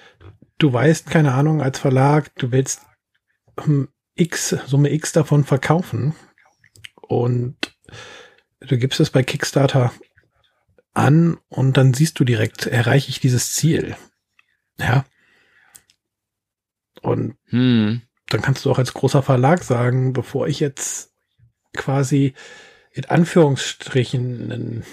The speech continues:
Speaker 1: einen Flop produziere, lass ich's halt lieber gleich bleiben, wenn ich nicht diese und jene Zahl an, an Fanbase erreiche oder an Abnehmern erreiche. Du, weil so eine Spieleproduktion ist ja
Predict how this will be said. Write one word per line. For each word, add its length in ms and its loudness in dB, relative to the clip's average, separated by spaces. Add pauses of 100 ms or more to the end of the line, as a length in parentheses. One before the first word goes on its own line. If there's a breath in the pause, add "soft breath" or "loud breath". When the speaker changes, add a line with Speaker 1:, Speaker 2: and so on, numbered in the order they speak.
(100)
Speaker 1:
einen 180 -8
Flop 480 0 (120)
produziere, 920 -4 (240)
lass 160 -2
ich's 200 2
halt 200 2
lieber 200 0
gleich 320 2
bleiben, 380 -10
wenn 120 -8
ich 160 -10
nicht 400 -12 (320)
diese 360 0
und 220 -4
jene 340 -2
Zahl 440 -2
an, 340 -4
an 380 -2
Fanbase 580 2
erreiche 400 0
oder 140 -2
an 300 -4
Abnehmern 460 -2
erreiche. 520 -6 (1700 loud breath)
Du, 280 0
weil 300 2
so 80 0
eine 140 2
Spieleproduktion 880 2
ist 180 -2
ja 420 2